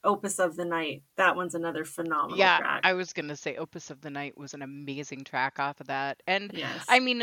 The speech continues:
Speaker 2: overall, like, I did not give this album a bad review, uh, because it wasn't bad. It's very good. But there were a couple songs where I was kind of like, "What, what are we up to?" Um,
Speaker 1: Yeah.
Speaker 2: and then last episode,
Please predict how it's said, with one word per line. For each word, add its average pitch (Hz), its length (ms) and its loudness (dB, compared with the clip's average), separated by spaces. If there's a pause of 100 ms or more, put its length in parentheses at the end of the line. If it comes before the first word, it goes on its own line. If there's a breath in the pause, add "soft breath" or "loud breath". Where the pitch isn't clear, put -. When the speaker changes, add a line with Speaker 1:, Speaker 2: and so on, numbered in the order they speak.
Speaker 2:
overall, 226 540 8
like, 156 240 4
I 175 160 8
did 143 180 -6
not 151 300 2
give 131 180 -8
this 143 200 -4
album 131 340 0
a 127 60 -12
bad 127 260 -2
review, 123 400 -14 (100)
uh, 156 180 6
because 147 360 -6
it 165 80 -4
wasn't 190 280 0
bad. - 280 -4 (300 loud breath)
It's 170 140 -4
very 165 240 2
good. 147 440 0
But 180 180 2
there 180 140 6
were 262 200 8
a 311 60 8
couple 254 300 4
songs 190 340 2
where 151 100 -2
I - 20 0
was 156 100 -8
kind 175 180 2
of 156 80 -10
like, 151 220 -2
"What, 175 200 -6 (100)
what 165 160 -4
are 165 60 -4
we 151 180 -4
up 147 180 -6
to?" 139 400 -10 (140)
Um, 143 440 8 (180)
Speaker 1:
Yeah. 143 320 0
Speaker 2:
and 170 160 6
then 147 360 -2 (180)
last 160 480 8
episode, 135 720 -6